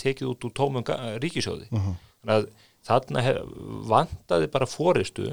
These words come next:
Speaker 1: og þess vegna kemur mér alltaf óvart með, fólk er gapandi við því hvað Katrín Jakobsdóttir stendur sér vel, hvað hún sé stórkostlegur leiðtogi og hafi leitt okkur vel í gegnum þetta fár allt saman. Hv-, hvar sér fólk þessa leiðsögn? Í hverju er þessi leiðsögn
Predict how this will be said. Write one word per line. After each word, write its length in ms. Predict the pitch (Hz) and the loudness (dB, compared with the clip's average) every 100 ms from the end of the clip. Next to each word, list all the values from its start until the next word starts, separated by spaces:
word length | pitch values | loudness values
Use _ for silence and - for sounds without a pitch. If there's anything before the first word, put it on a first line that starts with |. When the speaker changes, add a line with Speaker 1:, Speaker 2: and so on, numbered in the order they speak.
| 165 _ | -8 _
Speaker 1:
og 160 | - 104 | -10 -6
þess 220 | - 123 | -2 0
vegna 220 | 131 127 113 | 0 0 -2
kemur 300 | - 131 127 | -2 0 2
mér 140 | 139 | 2
alltaf 160 | 135 - | 2 2
óvart 440 | 127 131 135 - - | 2 4 0 0 -8
með, 300 | 107 117 - 110 | -4 -2 -4 -2
fólk 220 | 123 123 123 | 0 0 -2
er 80 | 113 | -4
gapandi 640 | - 123 139 - 131 123 | 2 4 4 0 -4 -4
við 140 | 117 117 | -6 -6
því 80 | 120 | -4
hvað 200 | 120 - | -4 -2
Katrín 300 | 120 120 117 | -4 -2 -2
Jakobsdóttir 560 | 123 123 117 123 - 110 | -2 -4 -6 -6 -6 -6
stendur 320 | 123 120 113 | -6 -6 -4
sér 100 | 113 | -2
vel, 140 | 123 | -2
hvað 240 | 120 - 110 | -2 -4 -4
hún 80 | 113 | -4
sé 160 | - 110 - - - - | -2 -2 -4 -16 -20 -16
stórkostlegur 640 | - 120 117 - 123 120 | 2 4 4 2 -2 0
leiðtogi 460 | 110 127 135 131 123 | 2 2 2 -2 0
og 20 | |
hafi 220 | 117 113 107 | 0 0 -2
leitt 220 | 135 - | -2 -4
okkur 160 | - 107 | -4 0
vel 160 | 123 135 | 0 -2
í 60 | 123 - - | -6 -8 -8
gegnum 340 | 127 135 135 | -4 -2 -2
þetta 300 | 117 117 117 110 | -6 -4 -4 -2
fár 240 | 117 123 | 0 0
allt 80 | 135 | 0
saman. 300 | 135 143 156 _ _ _ _ _ - | -2 -4 -8 _ _ _ _ _ -18
Hv-, 360 | - 82 - - | -14 -12 -14 -10
hvar 300 | - 143 180 - | 4 4 4 0
sér 300 | - 190 196 | 0 0 0
fólk 240 | 185 - | -2 0
þessa 240 | 156 - 143 | -4 -2 -2
leiðsögn? 320 | 165 - - _ _ _ _ _ _ _ - | -2 -4 -10 _ _ _ _ _ _ _ -6
Í 120 | 156 | -4
hverju 320 | 175 175 170 160 | 4 4 6 4
er 80 | |
þessi 240 | 156 156 147 | 2 0 2
leiðsögn 480 | 147 160 147 135 | 2 2 0 -4